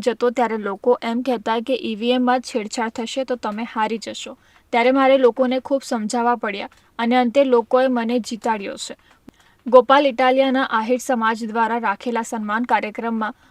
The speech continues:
બહોળી સંખ્યામાં લોકો ઉપસ્થિત રહ્યા હતા.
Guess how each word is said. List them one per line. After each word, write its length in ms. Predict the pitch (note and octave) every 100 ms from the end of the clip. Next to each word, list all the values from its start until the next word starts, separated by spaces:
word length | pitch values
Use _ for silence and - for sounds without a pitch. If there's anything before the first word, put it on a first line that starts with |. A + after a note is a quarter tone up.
| _ G#3+
બહોળી 360 | A3 B3+ C4+ -
સંખ્યામાં 500 | B3 B3 B3+ A#3+ G#3
લોકો 220 | G3+ A3 G3+
ઉપસ્થિત 520 | A3 G#3+ C4 B3+ -
રહ્યા 300 | A3 - F#3+
હતા. 220 | A3 A3+